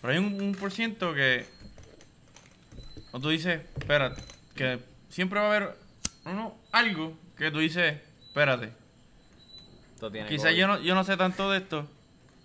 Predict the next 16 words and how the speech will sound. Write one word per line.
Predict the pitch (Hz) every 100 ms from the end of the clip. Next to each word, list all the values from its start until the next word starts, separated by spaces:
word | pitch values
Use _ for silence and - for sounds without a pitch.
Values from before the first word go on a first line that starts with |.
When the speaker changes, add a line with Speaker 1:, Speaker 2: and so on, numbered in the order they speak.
| - -
Speaker 1:
Déjame, | 131 135 143 151 147 135 - - - - -
déjame, | 135 143 170 180 185
o | - - - - - - - - -
sea, | 175 156 117
quizá, | - 151 196 220 - - -
¿sabes? | 262 233 151 - - - - - - - - - - - - - - - - -
Esto | 170 180 190
suena | 208 202
interesante, | 202 196 220 208 - 202
no | 143 156
sé, | - 202 190
de | 123 151 120 135
verdad | 143 160
no | 170
sé | 185 202
mu-, | 196